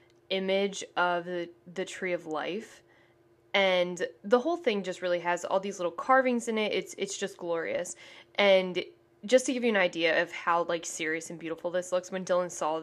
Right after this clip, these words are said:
this new journal, he asked me if I'm about to write the next Hobbit tale, um, if that gives you any idea of how to picture this. Um, if you haven't seen Lord of the Rings,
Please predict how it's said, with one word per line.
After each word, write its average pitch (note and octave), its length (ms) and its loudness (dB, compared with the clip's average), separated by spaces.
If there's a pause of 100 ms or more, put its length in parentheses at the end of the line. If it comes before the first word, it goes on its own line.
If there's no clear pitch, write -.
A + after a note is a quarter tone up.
(120)
this - 340 -6 (120)
new F#3 180 -6
journal, D#3+ 420 -6 (240)
he G3 220 0
asked E3+ 240 6
me E3 100 -2
if D#3+ 100 -6
I'm E3 320 -2
about E3 280 -4
to E3+ 100 -10
write E3 160 -4
the E3 80 -10
next D3 240 -8
Hobbit D#3+ 320 -4
tale, F3+ 380 -2 (340)
um, E3+ 240 -2
if E3+ 160 -4
that E3 180 2
gives E3 160 -10
you D#3+ 120 -8
any D3+ 200 -6
idea E3 460 -4 (320)
of E3+ 240 -6
how - 140 -8
to E3+ 40 -4
picture F3+ 300 -10
this. F3+ 240 -4 (380)
Um, F3 420 0 (320)
if B3+ 140 2
you F4 40 6
haven't D#4+ 200 4
seen C4 200 0
Lord G#3+ 160 2
of F#3+ 60 -4
the F#3 80 -2
Rings, F3 340 -2